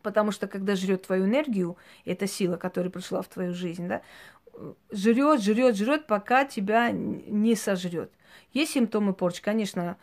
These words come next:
сейчас объясню. Так вот, э, то же самое, что происходит, да, в моей жизни, там, возьмем, скажем, мой канал, вот кому он мешал, ссылаются на оскорбление. Однако вы знаете, что я настолько адекватный человек, меня надо довести, чтобы я действительно вышла из себя и сказала пару слов.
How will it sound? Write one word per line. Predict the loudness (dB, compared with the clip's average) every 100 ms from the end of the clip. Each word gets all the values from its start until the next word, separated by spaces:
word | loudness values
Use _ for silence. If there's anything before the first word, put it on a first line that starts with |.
| -20 _
сейчас | -4 -2 0
объясню. | 0 -2 -4 -8 -10 _
Так | -6 -2
вот, | 2 2 0 _ _ _ _ _ _ _ -8
э, | -6 0
то | 0
же | 2
самое, | 4 4 4 2
что | -2
происходит, | -4 -2 -2 -2 -2 -2
да, | 0 0
в |
моей | 2 2 2
жизни, | 0 -4 -4 -6
там, | -6 -6
возьмем, | -6 -2 -4
скажем, | -4 -6 -6 -2
мой | 0 0
канал, | -2 -6 -4
вот | -6 -6
кому | 0 0
он | 0 -4
мешал, | -6 -6 -6 -8 _ -20 -20 _ -14
ссылаются | -2 2 6 6 6 2
на | 4
оскорбление. | 2 2 -2 0 -2 -2 -4 -4
Однако | -2 0 0 2 2
вы | 2
знаете, | 0 2 0
что | -2 0
я | 0 0
настолько | -2 -2 -4 -2
адекватный | -4 -4 -4 -4 -8
человек, | -4 -4 -2
меня | 0 0
надо | -2 -4
довести, | -4 -4 -4 -6
чтобы | -8 -6 -4
я | -4
действительно | -4 -8 -10 -4 -2
вышла | -2 -4 -4 -8
из | -6
себя | -2 -2
и |
сказала | -2 -4 -2 -2
пару | -2 -4 -4
слов. | -6 -10